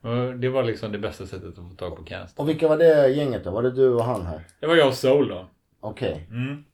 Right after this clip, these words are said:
Speaker 1: Eh, som gjorde där, de resorna mest.
Speaker 2: Mm.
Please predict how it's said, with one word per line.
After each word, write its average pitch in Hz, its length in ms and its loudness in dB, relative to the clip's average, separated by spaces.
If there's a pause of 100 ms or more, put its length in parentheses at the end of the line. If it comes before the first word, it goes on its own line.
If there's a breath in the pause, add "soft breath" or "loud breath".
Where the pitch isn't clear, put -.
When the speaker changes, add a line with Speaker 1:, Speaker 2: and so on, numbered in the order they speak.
(400 soft breath)
Speaker 1:
Eh, 113 440 -8
som 117 200 -10
gjorde 104 220 -10
där, 101 320 -10
de 107 220 -8
resorna 95 400 -12
mest. 87 280 -18 (180)
Speaker 2:
Mm. 92 320 -12